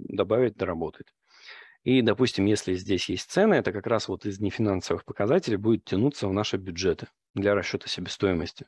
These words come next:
если использовать именно эту схему. Ну а вообще,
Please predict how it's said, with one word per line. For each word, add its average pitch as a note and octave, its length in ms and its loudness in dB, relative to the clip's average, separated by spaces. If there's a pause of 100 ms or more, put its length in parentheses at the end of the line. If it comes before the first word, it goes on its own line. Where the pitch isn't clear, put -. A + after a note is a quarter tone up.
(160)
если F#2+ 240 -2
использовать G2 480 -2
именно F#2 200 2
эту - 160 -8
схему. - 360 -6 (800)
Ну A2 200 4
а G#2+ 60 4
вообще, F#3 480 4